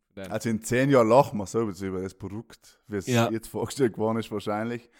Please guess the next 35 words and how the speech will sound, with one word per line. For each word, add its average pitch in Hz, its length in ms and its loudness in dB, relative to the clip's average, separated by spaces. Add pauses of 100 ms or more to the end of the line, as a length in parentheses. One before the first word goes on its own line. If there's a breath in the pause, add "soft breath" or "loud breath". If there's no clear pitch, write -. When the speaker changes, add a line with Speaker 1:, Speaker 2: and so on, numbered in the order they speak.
(200 soft breath)
Speaker 2:
Aber 104 240 -2
ich 117 60 0
muss 117 180 0
auch 107 80 0
sagen, 113 260 -2
für 104 120 -4
das, 110 140 -2
dass 104 180 -4
jetzt 110 140 -12
als 92 140 -6
krasses, 101 600 -6
äh, 76 160 -8
neues 107 340 -6
technisches 101 760 -12
Megading 110 720 -4
irgendwie, 107 340 -8
äh, 107 340 -2
präsentiert 107 500 -8
worden 107 160 -8
ist, 110 240 -14 (540 soft breath)
ich 127 340 -6
weiß 107 320 -6
nicht. - 500 -10 (120)
Ich 104 220 -6
weiß 92 260 -10
Speaker 1:
Ja, 151 100 -2
ich 165 40 2
Speaker 2:
nicht. 170 40 -4
Speaker 1:
mein, 175 160 -2
ich 170 100 -2
hab 170 100 -4
ja 160 120 0 (420)
auch - 100 -10
ein 113 200 -6
V-R-Headset 120 840 -4